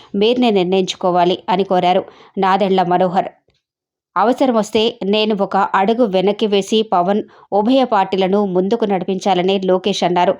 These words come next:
ఇదే చారిత్రాత్మక కలయిక. చంద్రబాబు అనుభవం, పవన్ నిజాయితీ,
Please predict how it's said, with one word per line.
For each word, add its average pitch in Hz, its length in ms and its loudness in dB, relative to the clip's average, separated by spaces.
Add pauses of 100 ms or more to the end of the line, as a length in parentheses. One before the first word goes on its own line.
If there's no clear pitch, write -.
(300)
ఇదే 226 240 2
చారిత్రాత్మక 196 1000 0 (120)
కలయిక. 185 420 2 (260)
చంద్రబాబు 190 600 0
అనుభవం, 185 640 -2
పవన్ 202 280 2
నిజాయితీ, 185 640 0